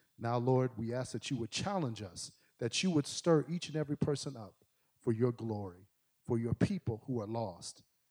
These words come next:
They need to hear a word. And Lord, let us be a light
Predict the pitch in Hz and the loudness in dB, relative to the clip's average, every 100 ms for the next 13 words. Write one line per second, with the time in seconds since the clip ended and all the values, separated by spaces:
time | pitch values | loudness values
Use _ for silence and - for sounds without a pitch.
0 | _ _ _ _ _ - 135 139 160 143 | _ _ _ _ _ -4 0 2 0 0
1 | 151 139 127 101 85 80 - _ _ _ | 2 4 4 0 -12 -18 -20 _ _ _
2 | _ _ - 107 120 117 117 131 131 120 | _ _ -18 -8 -4 -4 -2 0 -2 -2
3 | 127 110 101 101 90 - | -4 -4 -6 -12 -12 -14